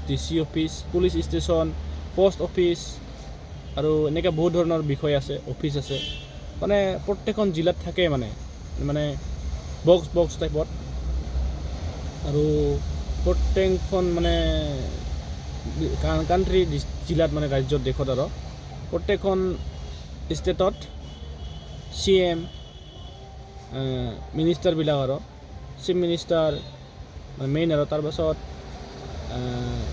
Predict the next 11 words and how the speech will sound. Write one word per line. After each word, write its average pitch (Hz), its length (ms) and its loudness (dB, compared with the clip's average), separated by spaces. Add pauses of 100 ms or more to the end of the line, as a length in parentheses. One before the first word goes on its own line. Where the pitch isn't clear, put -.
(260)
এডুকেশ্যন 175 340 4
মিনিষ্টাৰ, 160 460 2 (140)
হেল্থ 151 200 2
মিনিষ্টাৰ 151 560 2 (1080)
আৰু 131 160 2 (1400)
এনেকৈ 226 200 4
বহুত 190 200 4
ডিপাৰ্টমেণ্ট 175 440 4
আছে 151 140 -2
আৰু 135 120 -2 (140)
বহুত 151 180 -2